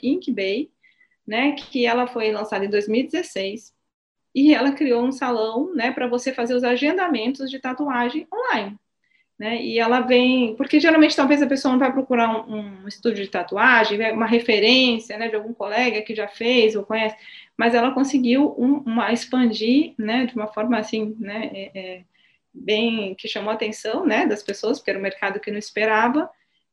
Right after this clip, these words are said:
e alcançando um faturamento, assim, bem, bem relevante. Então, acho que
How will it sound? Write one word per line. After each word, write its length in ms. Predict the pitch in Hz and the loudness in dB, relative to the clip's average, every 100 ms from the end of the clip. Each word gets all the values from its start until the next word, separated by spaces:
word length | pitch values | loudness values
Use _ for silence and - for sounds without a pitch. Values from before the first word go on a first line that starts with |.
| _ | _
e 560 | 220 240 262 294 269 - _ _ _ _ _ | -4 -2 2 2 2 -2 _ _ _ _ _
alcançando 640 | - 240 240 233 196 190 220 | -4 0 0 0 0 -2 -2
um 120 | 220 | 0
faturamento, 600 | 208 202 202 190 214 226 | -4 -4 -4 -2 -2 -2
assim, 280 | - 208 196 | -4 -4 0
bem, 320 | 202 226 214 | 2 2 4
bem 160 | 214 | 4
relevante. 500 | 240 247 247 202 196 | 4 6 4 2 -6
Então, 220 | 208 220 214 | -4 -2 0
acho 160 | 240 | 2
que 200 | 262 254 | 0 -2